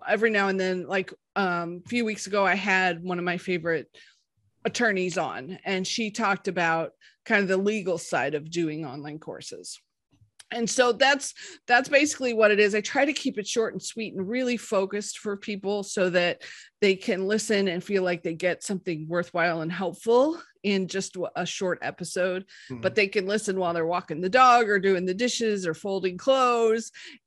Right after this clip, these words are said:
Speaker 1: and move their business a little bit forward, do something a little bit differently,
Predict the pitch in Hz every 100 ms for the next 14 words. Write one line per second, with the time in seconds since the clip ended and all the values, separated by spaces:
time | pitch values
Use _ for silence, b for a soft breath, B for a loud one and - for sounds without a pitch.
0 | 185 190 190 190 185 214 220 208 202 185
1 | 202 180 185 - 170 202 233 214 208 180
2 | - 202 190 190 190 175 190 196 - 196
3 | 185 180 165 190 196 180 180 190 - 151
4 | 143 170 170